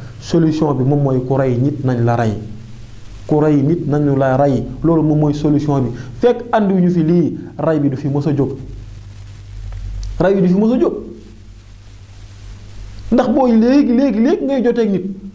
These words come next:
mu bojj ab paaka, ne la ko suuj jam, te du mujj fenn. Du mujj fenn. Beneen bi may tëjee mooy, beneen mbir nañu ko bàyyi xel. Mooy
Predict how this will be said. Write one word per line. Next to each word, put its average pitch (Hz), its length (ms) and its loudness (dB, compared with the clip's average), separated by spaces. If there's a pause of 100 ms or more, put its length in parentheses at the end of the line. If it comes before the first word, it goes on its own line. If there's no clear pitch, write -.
(140)
mu 247 140 2
bojj 226 300 4
ab - 200 -4
paaka, 190 260 4
ne 214 760 0
la 233 80 0
ko 240 140 -4
suuj 294 280 0
jam, 180 140 0 (340)
te 247 80 0
du 208 100 2
mujj 190 220 2
fenn. 254 160 2 (1300)
Du 208 120 0
mujj 262 240 2
fenn. 339 240 2 (180)
Beneen 214 280 2
bi 214 80 0
may 214 120 4
tëjee 185 220 4
mooy, 165 240 0 (1900)
beneen 202 280 2
mbir 196 140 2
nañu 185 180 2
ko 175 120 2
bàyyi 160 220 0
xel. 156 180 -4 (2500)
Mooy 156 340 4